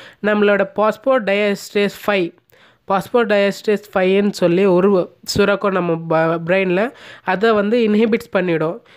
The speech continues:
With that என்ன ஆகும்னு பார்த்தீங்கன்னா, நம்மளோட ரத்த அழுத்தம் வந்து இன்க்ரீஸ் பண்றதுனால நம்மளோட பாலியல் தன்மை வந்து அதிகரிக்கும். இந்த டேப்லெட், சில்னினாஃபில் டேப்லெட், இது வந்து நாலு டேப்லெட் தான் இது வந்து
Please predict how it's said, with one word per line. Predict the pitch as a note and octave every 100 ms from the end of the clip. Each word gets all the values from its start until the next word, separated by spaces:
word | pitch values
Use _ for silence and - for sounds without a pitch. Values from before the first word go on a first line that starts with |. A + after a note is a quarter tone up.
| _ F#3+
With | G3+ G3
that | B3+ A3
என்ன | G#3 G#3+ G#3
ஆகும்னு | G3+ G#3 F#3+
பார்த்தீங்கன்னா, | F3 E3+ F3+ G#3+ G3
நம்மளோட | F#3 F3+ F3 F3 F3+
ரத்த | F3+ B3
அழுத்தம் | A3 - F3+ E3+
வந்து | F3+ A#3 B3+ - - - _ _ _ _ _ _ - G3+
இன்க்ரீஸ் | A3 C4 B3 -
பண்றதுனால | G3 F#3 F3 D#3+ D#3+ G#3+ C4+ - - -
நம்மளோட | G3+ G3+ G3+ G3 - G#3
பாலியல் | A3 B3+ A#3 F3 D#3 _ _ _ _ _ _ - F3+
தன்மை | G3 A3+ A#3+ F#3+
வந்து | G3+ G3
அதிகரிக்கும். | F#3 G#3+ F#3 E3+ F3+ E3+
இந்த | E3+ E3 F#3+
டேப்லெட், | E3+ F3+ F3
சில்னினாஃபில் | F#3+ G3 F#3+ F#3 E3+ F3 E3
டேப்லெட், | D#3+ D#3+ D#3 - - - G#3+
இது | G#3+
வந்து | B3 A#3+
நாலு | G#3 A3+ A#3
டேப்லெட் | A#3 G#3+ G#3+ G3+
தான் | A3
இது | F#3+
வந்து | F#3+